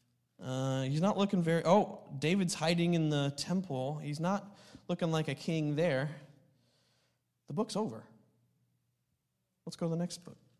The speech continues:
Mm, he's still hiding. He's still running. Saul's dead. Oh, here we go. Almost twenty chapters later, David is anointed king.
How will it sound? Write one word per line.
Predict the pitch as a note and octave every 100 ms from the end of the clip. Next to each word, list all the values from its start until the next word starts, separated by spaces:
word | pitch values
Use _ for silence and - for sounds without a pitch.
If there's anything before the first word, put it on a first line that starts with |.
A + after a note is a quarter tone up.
| _ _ _ _ _ _ _ C3+
Mm, | C#3 C#3 C3 A#2+ A#2 A2+ G#2 -
he's | C#3
still | - E3
hiding. | D#3+ D3 C#3+ C#3+ D3 C#3 - - _ _
He's | C#3
still | - - D3+
running. | D3 C3 C3 C3 B2+ - - - _ _ _ _ _
Saul's | - - D3 D3
dead. | C3+ C#3 C#3 C3+ C3+ C3 - - - _ _
Oh, | - C4+ - - - - _ -
here | E4+
we | A3+
go. | F3 B3 B3 - - - _ _ _ _ _ _ _ _ _ _ _ _ _ _ _ _ _ _ _ _ _ _
Almost | A#3+ C4+ G3+
twenty | - B3 A#3
chapters | A#3+ G#3 G3 F3+
later, | D#3+ A#2+ A2+ - _ - - _ _ _ _ _ _ -
David | E3 D3
is | C3
anointed | B2+ B2 A2+ A2
king. | A2+